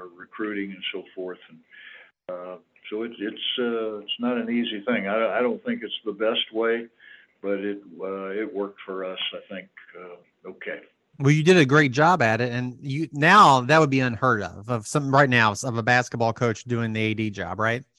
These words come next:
Speaker 1: Well, I, I mean, uh, the whole world of college athletics <laughs> sounds pretty tough to me right now. I, I, I probably, uh, uh, departed at the right time. I, you know, with the, uh,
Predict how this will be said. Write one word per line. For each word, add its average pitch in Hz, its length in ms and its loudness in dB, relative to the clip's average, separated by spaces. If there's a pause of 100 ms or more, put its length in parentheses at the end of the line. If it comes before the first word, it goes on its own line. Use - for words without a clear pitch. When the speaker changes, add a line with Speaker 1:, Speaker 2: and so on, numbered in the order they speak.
(1300)
Speaker 1:
Well, 104 420 2 (300)
I, 104 40 -6
I 95 220 -6
mean, 101 380 -10 (260)
uh, 85 400 -14
the 104 100 -6
whole 117 300 -2
world 120 360 4
of 92 100 -6 (160)
college 110 360 0
athletics 101 600 -2 (220)
<laughs> - 0 - (1200)
sounds 120 300 2
pretty 98 260 -4
tough 110 160 4 (120)
to 104 60 -4
me 117 180 -2
right 92 360 -4
now. 92 280 -8
I, - 580 -12 (340)
I, 101 40 -4
I - 20 -2
probably, 95 840 -4
uh, 92 200 -4 (600)
uh, 92 180 -10
departed 101 580 -4
at 95 160 -8
the 101 60 -4
right 104 280 -2 (100)
time. 95 340 -6
I, 92 180 -4 (100)
you 98 140 -12
know, 95 140 -10
with 92 180 -14 (100)
the, 90 140 -14 (180)
uh, - 180 -10